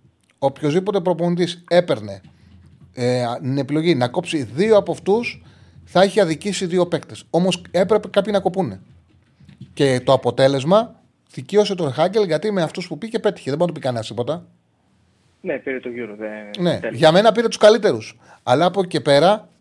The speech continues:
Speaker 1: δεν μπορεί να πει κάποιος ότι δεν είναι σπουδαίος ο Ζήκος. Δεν μπορεί να πει κάποιος ότι δεν είναι σπουδαίος ο Στολτίδης. Σπουδαίοι είναι. Τεράστιοι παίκτες. Έτυχε για καλό της Ελλάδας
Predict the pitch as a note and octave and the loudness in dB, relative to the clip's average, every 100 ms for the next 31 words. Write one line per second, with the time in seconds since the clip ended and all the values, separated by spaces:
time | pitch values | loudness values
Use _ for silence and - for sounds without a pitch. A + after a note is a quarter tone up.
0 | - A#2+ A3+ G#3+ G#3 F#3 D#3+ E3+ D#3+ D3+ | -18 4 4 6 4 4 2 2 4 2
1 | - D3 - D#3+ C3+ C#3 D#3 D3 - C3 | 2 -6 -4 -4 -2 -2 -4 -4 -6 -2
2 | D3 C3+ B2 C3+ - G#2 - - - _ | -2 -2 -6 -8 -8 -12 -14 -20 -20 _
3 | A#2 G3 G3+ A3+ A3 F3+ F3+ F#3 E3+ E3 | -2 0 6 4 4 -2 -2 -2 -2 -2
4 | F3 E3 D#3+ D#3+ D#3 D3 C3 - C3 D3 | -2 -2 -2 -2 -4 -10 -8 -6 -4 -6
5 | G#2 - _ - - D#3 A3 D#3+ F2+ - | -8 -14 _ -14 -6 2 2 2 -4 -16
6 | _ _ _ _ - F3 A#3+ A#3+ D#3 A2+ | _ _ _ _ 2 4 4 2 -6 -8
7 | - - _ - G#3+ A#3 - F#3 G#3+ A#3 | -12 -20 _ 4 4 4 -6 -6 2 2
8 | F#3 F3+ D3+ E3 C#3+ - D#3+ C3 C#3+ D#3 | 2 4 4 4 0 -2 -2 2 2 4
9 | A3+ A#3 | 2 2